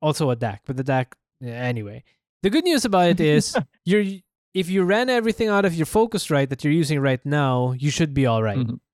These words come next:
Speaker 1: Focusrite doesn't
Speaker 3: Oh,
Speaker 1: have
Speaker 3: okay.
Speaker 1: one of the best amplifiers, but it has a strong enough amplifier.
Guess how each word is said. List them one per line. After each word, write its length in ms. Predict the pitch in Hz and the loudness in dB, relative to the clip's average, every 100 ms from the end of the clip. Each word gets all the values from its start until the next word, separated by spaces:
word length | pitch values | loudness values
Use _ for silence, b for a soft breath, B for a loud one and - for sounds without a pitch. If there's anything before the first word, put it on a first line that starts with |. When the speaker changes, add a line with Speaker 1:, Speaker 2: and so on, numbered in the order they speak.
| _ - | _ -2
Speaker 1:
Focusrite 420 | 185 202 214 196 | -2 0 0 0
doesn't 220 | 175 165 | 2 0
Speaker 3:
Oh, 40 | 139 | 2
Speaker 1:
have 180 | 165 | 0
Speaker 3:
okay. 60 | 156 | 2
Speaker 1:
one 120 | 151 | 0
of 180 | 143 127 | -2 -4
the 120 | 131 123 | -6 -6
best 640 | 117 120 160 208 - - _ - | -4 -2 0 -2 -8 -12 _ -8
amplifiers, 600 | 180 202 - 190 202 196 B B - | -6 -4 -2 0 0 -2 B B -2
but 100 | 160 | 0
it 60 | 139 | 2
has 240 | 175 170 | 0 -2
a 80 | 165 | -4
strong 360 | - 165 156 151 | -2 0 0 0
enough 480 | 156 147 117 - | 0 -2 -2 -6
amplifier. 840 | 156 123 131 120 117 104 110 123 | -6 -6 -4 -4 -6 -8 -10 -14